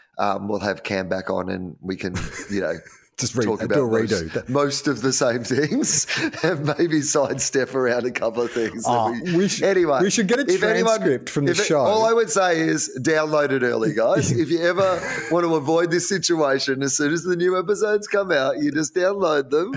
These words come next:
Speaker 1: and then you'll never miss out.
Speaker 2: Can we get a transcript of the show? 'Cause I think we can do that on Riverside. It does automatic transcriptions, and we can get you and Cam just to do everything apart from the redacted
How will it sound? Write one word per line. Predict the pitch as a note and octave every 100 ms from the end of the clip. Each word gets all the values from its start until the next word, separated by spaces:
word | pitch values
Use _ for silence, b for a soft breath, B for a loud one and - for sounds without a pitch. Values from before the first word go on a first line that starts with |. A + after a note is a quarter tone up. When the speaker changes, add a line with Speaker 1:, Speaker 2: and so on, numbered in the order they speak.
| D3+ D#3+
Speaker 1:
and | D3
then | D3 D3 D3 C#3+ C3+ - C3
you'll | C#3+ C#3+
never | C#3 C3 B2+
miss | B2+ -
out. | G#2
Speaker 2:
Can | E3+ E3+
we | G3+
get | A3
a | G3+
transcript | - C#3+ C3 - A#2+
of | B2
the |
show? | G#2+ - A2 F#2
'Cause | G#2 C#3 C#3
I | C#3
think | F3
we | C#3
can | G#2+
do | A#2
that | C#3 G2
on |
Riverside. | F#2 E2+ E2 F#2 F#2
It | G#2
does | G#2+
automatic | A#2 A2+ G#2+ G2 E2
transcriptions, | - G#2 G#2+ A2 G2+ - D2+ E2
and | - A#2
we |
can | A2+ A#2
get | A#2
you | A#2 A#2 B2 B2+ B2
and | B2 G#2 F#2+
Cam | G2+ G#2 F#2+ F2+
just | A2 -
to | G2
do | G#2+ G#2
everything | G2 F#2+
apart | F#2 A#2 G2+
from | G2+
the | F#2+
redacted | G2 G2+ F#2+ - G#2 F2